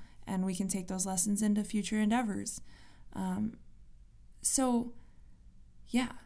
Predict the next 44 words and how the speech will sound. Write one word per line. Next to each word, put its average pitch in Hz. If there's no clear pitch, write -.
do 214
you 208
need 214
to 247
let 277
go 269
of 285
it? 330
Like, 220
do 233
you 247
really 233
need 240
to? 330
Or 247
is 262
there 254
a 247
different 240
avenue? 196
Is 233
there 240
a 233
different, 233
is -
there 220
another 226
opportunity? 208
'Cause 208
most 262
likely 262
there 214
are 247
more 240
opportunities. 214
That 214
one 240
might 220
just 214
not 208
have 202
been 202
the 196
one. 208